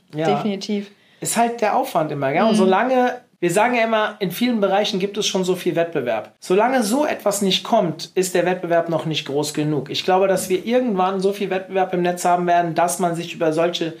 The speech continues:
Speaker 1: Dinge nur noch, also ist ja im Endeffekt im, draußen im Handel auch so, dass der eine mehr Service anbietet wie der andere, weil er sonst keine Chance hat, gegen die Großen zu bestehen. Und warum sollte sowas in Form von Inhalten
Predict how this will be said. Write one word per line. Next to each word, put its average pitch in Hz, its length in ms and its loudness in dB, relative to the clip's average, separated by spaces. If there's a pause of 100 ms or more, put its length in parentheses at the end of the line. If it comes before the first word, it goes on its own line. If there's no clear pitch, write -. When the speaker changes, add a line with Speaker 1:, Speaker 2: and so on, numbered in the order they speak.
(180)
Speaker 1:
Dinge 180 220 4
nur 170 100 0
noch, 175 240 2
also 156 160 0
ist - 240 -4
ja 196 80 2
im 190 80 0
Endeffekt 196 400 -2
im, 180 160 2
draußen 196 340 0
im 175 120 0
Handel 185 200 2
auch 226 200 0
so, 170 240 0
dass 165 160 -2
der 151 140 -2
eine 185 200 2
mehr 180 220 2
Service 202 400 2
anbietet 190 480 0
wie 185 80 0
der 156 160 2
andere, 226 420 0
weil 196 160 2
er 190 80 2
sonst 196 260 0
keine 185 200 0
Chance 190 320 -2
hat, 185 80 -6
gegen 185 160 2
die 175 60 2
Großen 175 340 0
zu 170 120 -6
bestehen. 185 360 -2 (160)
Und 180 120 0
warum 190 260 4
sollte 196 280 4
sowas 220 640 0
in 165 140 -2
Form 196 280 0
von 175 220 -2
Inhalten 214 1040 0